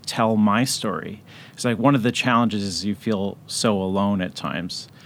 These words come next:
And so I, I thought this was a great book to show a spectrum of characters, um, who are L G B T, uh, Q, uh, I.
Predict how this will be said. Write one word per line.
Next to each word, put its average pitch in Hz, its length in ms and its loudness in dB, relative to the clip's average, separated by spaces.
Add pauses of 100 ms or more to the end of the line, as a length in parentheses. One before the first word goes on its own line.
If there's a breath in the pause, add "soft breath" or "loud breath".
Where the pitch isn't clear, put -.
(160 loud breath)
And 113 180 0
so 127 240 4
I, 139 300 4
I 131 80 2
thought 165 240 2
this 156 200 0
was 131 160 2
a 123 200 4
great 120 420 0
book 117 220 0
to 117 140 -4
show 117 440 2
a 110 100 -2
spectrum 135 600 0
of 107 160 0
characters, 107 800 0 (460 loud breath)
um, 104 420 4
who 127 300 0
are 113 240 6
L 110 180 2
G 120 140 0
B 110 200 2
T, 107 520 -2 (480 loud breath)
uh, 101 320 2
Q, 123 800 4
uh, 98 400 0 (160)
I. 110 500 4